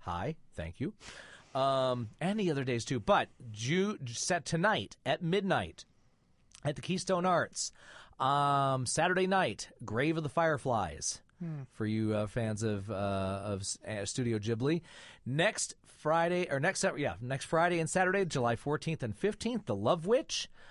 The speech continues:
Speaker 1: Uh, July twenty-first and twenty-second, Fantastic Planet. And July twenty-eighth and twenty-ninth, the last two films of the Midnight Movie Series at Keystone Arts, Hedwig and the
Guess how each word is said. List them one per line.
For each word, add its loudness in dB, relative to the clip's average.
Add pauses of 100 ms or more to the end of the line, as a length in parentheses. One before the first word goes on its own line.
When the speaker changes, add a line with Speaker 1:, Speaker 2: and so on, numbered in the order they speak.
(300)
Speaker 1:
Uh, 4
July 2
twenty-first 0
and -4
twenty-second, -2
Fantastic -2
Planet. -2 (420)
And -2
July 4
twenty-eighth 0
and -4
twenty-ninth, 0
the -4
last 0
two -2
films -2
of -2
the -4
Midnight -2
Movie -2
Series -4
at -14
Keystone -4
Arts, -4 (340)
Hedwig -2
and -2
the -4